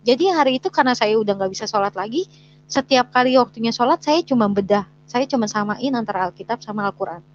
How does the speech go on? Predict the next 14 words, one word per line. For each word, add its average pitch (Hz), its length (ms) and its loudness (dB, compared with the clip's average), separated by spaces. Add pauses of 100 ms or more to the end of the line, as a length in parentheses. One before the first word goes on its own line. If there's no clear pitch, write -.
(500)
Di 247 140 4
Al-Quran 277 400 4
saya 320 240 2
tidak 285 320 0
bisa, 233 240 -6 (640)
eh, 196 160 -2
dapat 202 320 0 (300)
kisah 233 340 -2
Nabi 202 380 -2
Ibrahim. 175 400 -12 (1500)
Kemudian 226 480 2
begitu 233 320 0
juga 254 400 4 (260)
saya 240 400 4